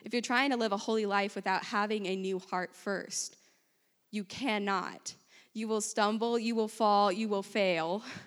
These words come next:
You don't have that power. You need God for sanctification. First Thessalonians five twenty-three says, "Now may the God of peace make you holy in every way,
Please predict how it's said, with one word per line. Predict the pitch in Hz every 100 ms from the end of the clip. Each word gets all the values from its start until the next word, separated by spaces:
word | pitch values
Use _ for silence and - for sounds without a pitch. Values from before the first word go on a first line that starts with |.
| - _ _ _ _ _ _ _ _ _ _ _ _ _ - 370
You | 208
don't | 226 233
have | 220 202
that | 185 -
power. | - 202 156 - 202 - _ - _ _ _ _ _ _ _ _
You | - 220
need | 220 226 226 214 208
God | 180 175 165
for | - 190
sanctification. | 185 185 196 208 - 180 202 - - 196 _ _ _ _ _ _ _ _ _ _ _ _ _ - _
First | 208 214
Thessalonians | 214 226 214 202 196 196 190 190 -
five | 190 180 180 190 - -
twenty-three | - 196 190 - 190
says, | 196 - 170 170 - - - -
"Now | 214
may | 220
the | 208
God | 196 196 220
of | 233 214 -
peace | - 214 208 -
make | 202 190 208
you | 202
holy | - 196 196 190 180
in | 185 -
every | 180 185 180
way, | 170 156 -